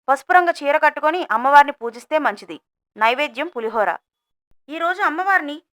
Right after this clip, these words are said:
దుర్గాదేవి రూపంలో పూజిస్తారు. ఈ రూపం ధర్మాన్ని స్థాపించడానికి, దుష్టులను నాశనం చేయడానికి. శ్రీశైలంలో కొలువై ఉన్న భ్రమరాంబిక అమ్మవారి నవరాత్రుల్లో మొదటి రోజు అవతారం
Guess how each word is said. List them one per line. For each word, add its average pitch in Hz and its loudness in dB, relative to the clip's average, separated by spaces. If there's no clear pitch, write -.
దుర్గాదేవి 330 -2
రూపంలో 294 -6
పూజిస్తారు. 247 -10
ఈ 285 -12
రూపం 294 -6
ధర్మాన్ని 285 -2
స్థాపించడానికి, 277 -4
దుష్టులను 311 -6
నాశనం 262 -2
చేయడానికి. 196 -10
శ్రీశైలంలో 403 -6
కొలువై 330 -4
ఉన్న 285 -6
భ్రమరాంబిక 277 -2
అమ్మవారి 262 0
నవరాత్రుల్లో 240 -2
మొదటి 220 -8
రోజు 247 -6
అవతారం 233 -2